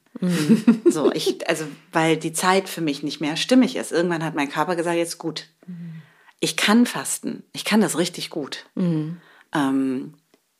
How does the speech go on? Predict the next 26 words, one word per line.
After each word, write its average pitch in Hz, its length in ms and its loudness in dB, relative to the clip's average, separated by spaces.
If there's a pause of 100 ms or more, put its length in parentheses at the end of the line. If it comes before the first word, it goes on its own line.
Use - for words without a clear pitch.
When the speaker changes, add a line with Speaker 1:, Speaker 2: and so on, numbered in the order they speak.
Speaker 2:
was 165 240 2
ich - 140 0
mich 165 160 -2
für 156 100 -6
mich 151 240 0
irgendwann 190 300 2
gefragt 165 360 -4
hab, 160 120 -6
„Warum 135 180 0
kann - 160 -4
ich 135 100 -4
das 165 140 -8
eigentlich 175 240 -6
so 175 80 -4
gut? 220 260 -4
Ist 185 240 4
es 165 80 2
Speaker 1:
Mhm. 160 60 -2
Speaker 2:
mein 120 140 2
Körper 185 520 2
oder 160 220 0
ist - 140 -4
es 143 120 -8
mein 131 280 0
Wille? 131 320 -2 (100)
Speaker 1:
Mhm. 175 400 0